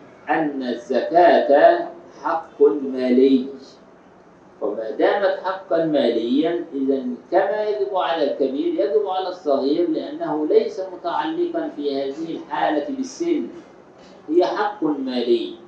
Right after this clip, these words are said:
فكما، هل يتخيل أن يكون على الصبي ديون للعباد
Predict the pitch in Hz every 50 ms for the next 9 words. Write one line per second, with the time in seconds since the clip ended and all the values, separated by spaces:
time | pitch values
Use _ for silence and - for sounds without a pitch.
0 | - - - - - - - - - - - - - - - 139 135 139 202 220
1 | 220 220 226 214 208 202 202 202 196 - - - - - 147 151 180 - 202 202
2 | 185 - - 170 170 - 202 226 247 - 214 202 190 - - - - 165 160 151
3 | - - 392 427 - - - - - 330 - - - - 302 285 - 349 440 440
4 | 427 392 349 320 320 320 330 185 226 247 247 233 208 196 175 160 156 - 151 143
5 | 147 156 - - 156 170 -